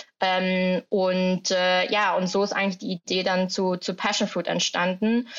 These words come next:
Ähm, meine beiden Mitgründer haben da auch einen super Background. Die Michelle kommt eigentlich aus dem Silicon Valley, ähm, hat da lange für Airbnb als, äh,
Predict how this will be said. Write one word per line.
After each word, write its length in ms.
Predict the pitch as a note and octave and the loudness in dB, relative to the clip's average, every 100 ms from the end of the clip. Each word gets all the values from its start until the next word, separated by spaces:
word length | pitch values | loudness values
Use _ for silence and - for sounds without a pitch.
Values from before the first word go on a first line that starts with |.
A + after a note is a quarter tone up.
| - - | -14 -4
Ähm, 500 | F#3+ F#3+ F#3 F#3 F#3 G3+ | 0 2 2 2 0 0
meine 260 | G3 F#3+ | 0 2
beiden 320 | F#3 F#3 F#3+ | 0 0 0
Mitgründer 840 | G3 G#3 - G#3 G#3 G3 F#3+ F#3+ F#3+ | 0 -2 -2 0 2 2 2 0 0
haben 180 | F#3+ | 0
da 140 | F#3+ F#3 | 2 0
auch 120 | - | -2
einen 100 | G3 | -4
super 460 | G3+ F#3 F#3+ F#3 - | -4 -2 0 0 0
Background. 600 | F#3+ F#3+ F#3+ F3+ F#3 F#3 | -4 -2 0 2 2 0
Die 80 | F#3+ | 0
Michelle 640 | F#3 - G3 F#3+ F#3+ F#3+ | 0 0 2 2 2 0
kommt 200 | - G3 | -2 -2
eigentlich 220 | F#3+ F#3 | -2 -2
aus 80 | F#3 | -2
dem 100 | F#3+ | -2
Silicon 420 | F3+ F#3+ F#3 F#3+ | -2 -2 0 0
Valley, 480 | G3 G#3 G#3 G3+ G3+ - _ _ _ - - - | 2 2 2 0 -2 -6 _ _ _ -20 -12 -2
ähm, 320 | G3+ F#3+ F#3 | 0 2 2
hat 160 | G3 F#3+ | 0 2
da 100 | F#3+ | 2
lange 320 | G3 G3 G3 | 2 2 0
für 240 | F#3+ G#3 | 0 0
Airbnb 800 | F#3 G3 F#3+ G3+ G3 G3 G#3+ A3+ | 2 0 0 0 0 0 2 2
als, 360 | F#3 F#3 F#3 - | 0 -2 -4 -2
äh, 240 | F#3 F#3 | 0 0